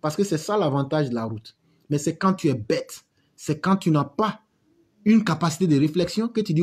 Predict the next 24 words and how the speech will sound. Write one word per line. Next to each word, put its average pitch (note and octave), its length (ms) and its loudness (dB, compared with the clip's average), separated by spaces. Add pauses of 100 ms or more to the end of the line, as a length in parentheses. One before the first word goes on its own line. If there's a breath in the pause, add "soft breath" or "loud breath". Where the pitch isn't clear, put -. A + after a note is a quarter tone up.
Route F#3+ 140 2
là, D#3+ 120 2
on C3+ 40 4
mange A#2+ 240 0
pas. » A2+ 180 -6 (200 soft breath)
Ton D#3+ 160 2
café F#3 300 2
que A#3+ 80 2
tu A#3+ 120 2
as D#3+ 80 2
cultivé E3 400 2
là, B2 220 0 (720)
C'est - 180 0
sur A3+ 180 2 (160)
âne G#3+ 200 4
que G#3+ 60 0
tu F3+ 80 0
vas F3 120 4
transporter D#3 460 2
pour D3 120 -2
aller D#3 100 4
au D3+ 80 2
port D#3 140 0
d'Abidjan. B2+ 460 -2